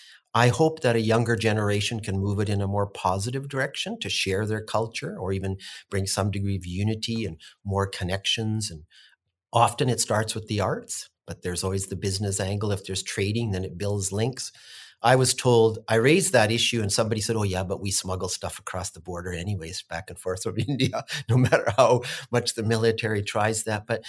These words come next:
if they could build those links, that would be marvelous. 'Cause I've often felt, as you said, when I've traveled around the world, I met Pakistanis, they're just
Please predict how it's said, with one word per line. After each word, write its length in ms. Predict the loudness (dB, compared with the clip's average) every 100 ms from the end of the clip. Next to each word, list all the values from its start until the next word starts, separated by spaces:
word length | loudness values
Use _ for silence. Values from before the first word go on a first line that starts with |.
| -14 -6
if 160 | -6 -4
they 120 | -4
could 240 | -4 -2
build 300 | 2 2 4
those 260 | 2 2 2
links, 480 | 2 2 0 -8 -8 _ -6
that 100 | -4
would 100 | -2
be 60 |
marvelous. 420 | 2 4 4 2 -2
'Cause 160 | 0
I've 200 | 2 6
often 400 | 6 6 2 -8
felt, 420 | 2 6 6 2 _ _ _ _ _ 0
as 260 | 2 2 2
you 120 | 2
said, 420 | 2 2 0 -4 -14 -20 -16 0
when 140 | 4
I've 200 | 6 4
traveled 360 | 4 4 4 4
around 200 | 2 2
the 80 | 2
world, 220 | 0 0
I 80 | 0
met 240 | -2 0
Pakistanis, 800 | -2 -2 -4 -2 -2 0 -2 -2
they're 120 | -4
just 300 | -4 -6 -8